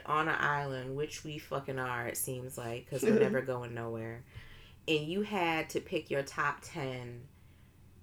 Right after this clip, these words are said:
Speaker 1: like, I could rewatch all the time.
Speaker 2: Mm. Well, off top, going with The Simpsons.
Speaker 1: Okay, now, nigga, you only get ten, and I'm not trying to be <laughs> disrespectful to The Simpsons, I swear.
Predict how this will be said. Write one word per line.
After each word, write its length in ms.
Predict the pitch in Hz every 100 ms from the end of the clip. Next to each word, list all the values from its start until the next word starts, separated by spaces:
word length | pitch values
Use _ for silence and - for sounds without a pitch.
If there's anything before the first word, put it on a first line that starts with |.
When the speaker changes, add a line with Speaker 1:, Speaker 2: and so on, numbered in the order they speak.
| -
Speaker 1:
like, 380 | 123 117 117 -
I 140 | 143 147
could 340 | - 139 135
rewatch 760 | 160 147 139 139 139 - - - - -
all 360 | 135 139 139
the 100 | 135
time. 480 | 127 - 139 120 - - - - - - -
Speaker 2:
Mm. 280 | 139 131 113 - - - - - - - - - -
Well, 360 | - 127 120 117 - - - - - -
off 240 | 143 127
top, 400 | - 139 90 - - - - 131
going 240 | 151 135
with 140 | 123
The 80 | -
Simpsons. 640 | - 147 127 120 120 - - - - - - - - - - - - - - - - -
Speaker 1:
Okay, 320 | 170 - 254
now, 180 | 247 214
nigga, 260 | 214 208 214
you 100 | 247
only 180 | 247 214
get 220 | 190 -
ten, 260 | 226 190
and 120 | 151 160
I'm 100 | 180
not 180 | 208
trying 200 | - 233
to 60 | 185
be 160 | 175 175
<laughs> 80 | 175
disrespectful 880 | - 226 - 196 254 - - 320
to 180 | - 269
The 120 | 240
Simpsons, 680 | 311 - 277 349 - 226 214
I 140 | 214 214
swear. 560 | - 226 226 202 190